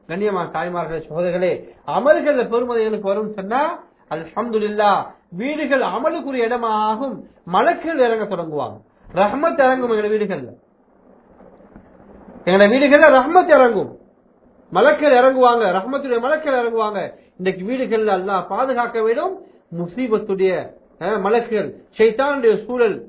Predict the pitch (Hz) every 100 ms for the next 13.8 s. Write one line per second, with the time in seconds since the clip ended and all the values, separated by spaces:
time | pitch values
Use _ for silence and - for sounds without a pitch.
0 | - _ - 175 196 262 269 269 226 233
1 | 262 269 254 262 254 196 190 214 254 254
2 | 240 247 277 294 277 277 339 339 311 269
3 | 247 247 233 208 240 226 190 - - _
4 | 180 202 208 254 226 202 208 175 139 113
5 | 107 _ _ _ _ _ - - - -
6 | - 147 151 147 170 185 165 - 143 117
7 | 120 _ _ _ _ _ _ _ _ _
8 | _ - - - - - - - - -
9 | - - - - - - - - - -
10 | 208 226 254 311 302 247 240 294 294 254
11 | 233 247 269 254 240 208 254 240 208 214
12 | 269 330 - - - 196 269 220 202 240
13 | 220 196 190 180 185 190 170